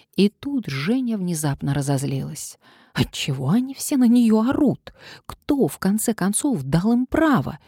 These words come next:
И какого черта она всего боится?» Ну, уволят. Да сдалось ей это зачуханное издательство.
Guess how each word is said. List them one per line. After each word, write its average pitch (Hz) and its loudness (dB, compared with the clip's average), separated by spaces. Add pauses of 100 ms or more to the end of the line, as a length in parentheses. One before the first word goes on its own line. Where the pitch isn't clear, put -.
(120)
И - -6
какого - 0 (100)
черта - 2
она 175 2
всего 175 4
боится?» 151 2 (540)
Ну, 427 4 (160)
уволят. 175 4
Да 180 4
сдалось 262 2
ей 190 2
это 160 -2
зачуханное 156 -2
издательство. 160 -2